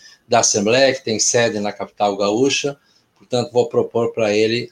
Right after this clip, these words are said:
a realização de algumas atividades, alguns debates necessários. Eu tinha me proposto a retomar o tema dos poetas na praça, não sem antes de lembrar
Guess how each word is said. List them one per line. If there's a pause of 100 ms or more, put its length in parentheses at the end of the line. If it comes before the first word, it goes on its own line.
(140)
a
realização
de
algumas
atividades,
alguns
debates
necessários. (960)
Eu
tinha
me
proposto
a
retomar
o
tema
dos
poetas
na
praça,
não
sem
antes
de
lembrar